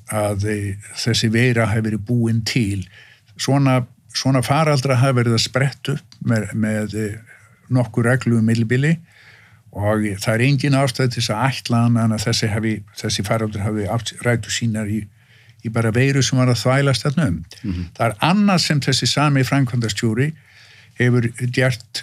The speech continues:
Speaker 1: nýlega, sem að í mínum huga hefur tekið, sko, ég trú ekki,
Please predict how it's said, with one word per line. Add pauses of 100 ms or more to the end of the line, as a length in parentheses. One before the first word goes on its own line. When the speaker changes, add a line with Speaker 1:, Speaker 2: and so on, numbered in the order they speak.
Speaker 1:
nýlega, (160)
sem
að
í
mínum
huga
hefur
tekið, (460)
sko,
ég
trú (100)
ekki,